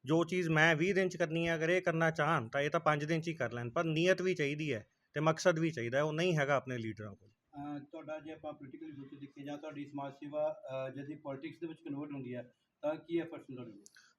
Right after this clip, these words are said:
Speaker 1: ਹਲੇ ਤਾਂ ਜੀ ਸਾਡਾ ਪਿੰਡਾਂ ਦੇ ਕੰਮ ਕਰ ਰਹੇ ਹਾਂ ਤੇ ਪਿੰਡਾਂ ਦਾ ਇਲੈਕਸ਼ਨ ਆ ਰਿਹਾ ਜ਼ਿਲ੍ਹਾ ਪਰਿਸ਼ਦ ਦਾ, ਉਹਦੇ 'ਚ ਮੈਂ ਆਜ਼ਾਦ ਉਮੀਦਵਾਰ ਹਾਂ। ਕਿਸੇ ਪਾਰਟੀ ਨਾਲ ਮੇਰਾ ਫਿਲਹਾਲ ਕੋਈ ਸੰਬੰਧ ਨਹੀਂ ਹੈ। ਆਜ਼ਾਦ ਇਲੈਕਸ਼ਨ ਲੜਾਂਗਾ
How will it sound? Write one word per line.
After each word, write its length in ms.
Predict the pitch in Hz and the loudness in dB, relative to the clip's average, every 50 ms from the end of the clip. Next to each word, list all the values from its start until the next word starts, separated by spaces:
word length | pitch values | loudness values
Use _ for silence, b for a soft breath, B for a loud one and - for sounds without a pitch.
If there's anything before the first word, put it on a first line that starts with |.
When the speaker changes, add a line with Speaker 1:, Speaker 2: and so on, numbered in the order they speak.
| - 160 | 6 8
Speaker 1:
ਹਲੇ 140 | 175 190 202 | 8 8 8
ਤਾਂ 160 | 196 208 214 | 8 6 4
ਜੀ 300 | 202 220 220 220 214 196 | 4 2 0 0 0 0
ਸਾਡਾ 600 | 160 185 175 170 170 185 185 185 180 175 160 156 - - | 2 2 4 6 8 10 10 10 10 8 6 2 2 4
ਪਿੰਡਾਂ 280 | 165 156 165 175 185 180 | 4 8 10 10 10 10
ਦੇ 100 | 190 175 | 10 8
ਕੰਮ 220 | 180 175 175 170 | 6 4 4 4
ਕਰ 180 | - 151 147 151 | 4 4 4 4
ਰਹੇ 200 | 165 170 175 175 | 2 2 2 0
ਹਾਂ 60 | 165 | 0
ਤੇ 100 | 160 165 | 0 0
ਪਿੰਡਾਂ 340 | 165 156 151 151 156 165 165 | 0 0 4 6 6 6 8
ਦਾ 80 | 165 | 6
ਇਲੈਕਸ਼ਨ 400 | 160 143 131 131 - 160 151 151 | 6 6 4 2 0 -2 0 0
ਆ 100 | 147 151 | 2 2
ਰਿਹਾ 140 | 156 160 147 | 2 2 2
ਜ਼ਿਲ੍ਹਾ 200 | 135 135 139 143 | 2 2 2 2
ਪਰਿਸ਼ਦ 360 | - 143 139 131 - - 139 | 2 0 -4 -6 -6 -6 -2
ਦਾ, 120 | 135 139 139 | 0 0 0
ਉਹਦੇ 300 | 131 131 139 151 165 165 | 2 0 2 2 2 0
'ਚ 40 | 165 | 0
ਮੈਂ 100 | 156 147 | 0 0
ਆਜ਼ਾਦ 360 | 147 135 123 135 135 139 139 | 2 2 4 4 4 4 4
ਉਮੀਦਵਾਰ 460 | 139 135 131 127 123 123 127 127 127 135 | 2 0 -2 -2 -2 0 2 2 2 0
ਹਾਂ। 100 | 156 165 - b b b b | -2 -6 -10 b b b b
ਕਿਸੇ 220 | - 139 131 165 160 | -8 -2 0 0 4
ਪਾਰਟੀ 340 | - 143 139 135 135 143 | 4 4 4 4 2 0
ਨਾਲ 200 | 139 143 143 135 | 0 0 0 0
ਮੇਰਾ 180 | 135 135 131 135 | 0 0 0 0
ਫਿਲਹਾਲ 400 | 127 - 123 113 131 123 127 123 | -2 -2 -2 0 0 0 0 0
ਕੋਈ 160 | - 131 127 | 0 -2 -2
ਸੰਬੰਧ 400 | 123 - 120 117 120 127 135 139 | -2 -2 -4 -2 -2 -2 -4 -4
ਨਹੀਂ 220 | 139 151 147 147 151 | -4 -4 -4 -6 -6
ਹੈ। 140 | 160 - _ _ _ _ _ - | -8 -12 _ _ _ _ _ -6
ਆਜ਼ਾਦ 320 | 120 117 139 143 156 151 156 | 0 4 8 8 8 8 6
ਇਲੈਕਸ਼ਨ 360 | 147 143 131 - - 143 135 | 2 0 -2 -2 -4 -4 -2
ਲੜਾਂਗਾ 420 | 120 123 127 139 147 147 156 151 | 0 2 2 2 0 0 -4 -4